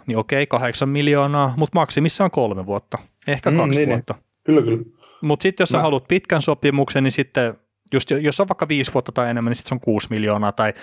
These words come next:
Speaker 1: ehkä kannattaisi yrittää niinku saada jopa allekin se.
Speaker 2: Joo. Siis mä luulen myöskin, että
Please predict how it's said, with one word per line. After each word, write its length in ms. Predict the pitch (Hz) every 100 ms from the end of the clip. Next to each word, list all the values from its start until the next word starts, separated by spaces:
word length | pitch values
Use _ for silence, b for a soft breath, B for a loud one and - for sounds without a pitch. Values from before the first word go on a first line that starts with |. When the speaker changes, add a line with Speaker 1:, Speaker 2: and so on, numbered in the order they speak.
| B B _ - -
Speaker 1:
ehkä 200 | 135 135
kannattaisi 380 | 131 127 135 143
yrittää 260 | 139 139
niinku 120 | 135 123
saada 200 | 139 135
jopa 260 | 156 147
allekin 400 | 110 90 - 107
se. 160 | - 113 - _ -
Speaker 2:
Joo. 320 | 120 110 113 B B B B
Siis 260 | - 131 120
mä 180 | 131 123
luulen 300 | 127 127 123
myöskin, 380 | 120 120 127
että 140 | 113